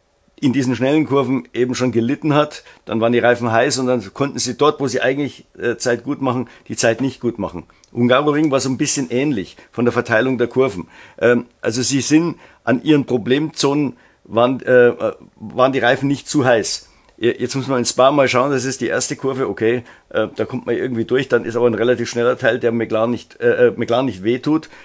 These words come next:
Ähm, bis sie dann unten in dieser Haarnadel ankommen, äh, Bruxelles, wie du sagst, äh, dürften die Reifen wieder einigermaßen, dürften die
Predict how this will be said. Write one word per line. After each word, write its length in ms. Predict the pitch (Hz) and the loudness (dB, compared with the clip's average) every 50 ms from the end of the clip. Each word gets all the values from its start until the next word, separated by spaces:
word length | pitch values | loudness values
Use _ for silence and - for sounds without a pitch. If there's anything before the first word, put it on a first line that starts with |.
| - - - _ - | -20 -20 -20 _ 2
Ähm, 360 | 120 127 131 127 - - - _ | 2 4 4 2 0 -4 -8 _
bis 140 | 143 143 123 | -4 -4 -4
sie 80 | 131 | 0
dann 160 | 127 135 127 | 0 0 0
unten 300 | - - 156 160 - - | 2 0 -2 -2 -2 -2
in 100 | 143 139 | -4 -4
dieser 220 | 120 131 120 127 117 | -2 -2 0 2 2
Haarnadel 440 | 117 120 127 139 135 131 135 127 - | 2 2 2 2 0 0 0 -2 -2
ankommen, 520 | - 131 139 123 135 135 135 135 120 - - - - _ | -2 -4 -4 -2 -2 -2 -2 -2 -4 -6 -10 -20 -20 _
äh, 200 | - - 117 120 | -2 2 2 2
Bruxelles, 520 | 110 - 123 123 113 - - 123 131 139 131 | 4 2 -2 -2 -2 0 2 2 2 2 -2
wie 80 | 131 | -2
du 100 | 123 127 | -2 -2
sagst, 420 | - - 131 127 123 - - - - | 0 2 2 2 2 0 -6 -8 -4
äh, 220 | - 117 117 110 - - - | 0 0 0 0 0 -4 -6
dürften 260 | - 135 123 - - 120 | -6 -6 -6 -6 -4 -2
die 60 | 120 | 2
Reifen 280 | 104 113 117 113 117 | 2 2 2 2 -2
wieder 200 | 120 113 107 - | -4 -4 -4 -2
einigermaßen, 720 | 113 117 127 127 123 127 123 120 120 117 117 127 120 - - _ _ | -2 -2 -2 0 0 0 2 2 0 0 0 -4 -6 -6 -10 _ _
dürften 200 | 143 131 - 135 | -4 -4 -2 -4
die 80 | 139 | -6